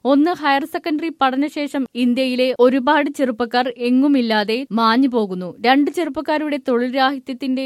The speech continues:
പ്രധാന കാരണങ്ങളിൽ ഒന്ന് ജോലിക്ക് ആവശ്യമായ നൈപുണ്യം നേടാൻ അവർക്ക് കഴിയാതെ പോകുന്നതാണ്. ഗവേഷണത്തിന്റെ രീതി ശാസ്ത്രം ഉപയോഗിച്ച് ലോകബാങ്ക് സംഘം ആറ് സംസ്ഥാനങ്ങളിൽ നടത്തിയ അന്വേഷണത്തിൽ പൊതുവിൽ കണ്ടെത്തുന്ന രോഗനിർണയവും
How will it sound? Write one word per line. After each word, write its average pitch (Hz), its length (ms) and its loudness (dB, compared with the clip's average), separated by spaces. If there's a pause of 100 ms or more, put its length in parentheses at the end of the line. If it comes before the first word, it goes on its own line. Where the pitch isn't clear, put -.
പ്രധാന 240 400 2
കാരണങ്ങളിൽ 254 600 0
ഒന്ന് 226 340 0
ജോലിക്ക് 226 400 -2
ആവശ്യമായ 233 320 0 (240)
നൈപുണ്യം 226 520 -2
നേടാൻ 214 320 -2 (100)
അവർക്ക് 208 320 -4
കഴിയാതെ 208 520 -4
പോകുന്നതാണ്. 190 720 -8 (160)
ഗവേഷണത്തിന്റെ 320 720 -2
രീതി 285 320 -2
ശാസ്ത്രം 254 540 -2
ഉപയോഗിച്ച് 247 560 -2
ലോകബാങ്ക് 247 600 -2
സംഘം 240 360 -4 (120)
ആറ് 220 260 -2
സംസ്ഥാനങ്ങളിൽ 233 680 -4
നടത്തിയ 220 340 -6 (100)
അന്വേഷണത്തിൽ 208 520 -6 (320)
പൊതുവിൽ 302 360 -2
കണ്ടെത്തുന്ന 277 540 -2
രോഗനിർണയവും 240 880 -2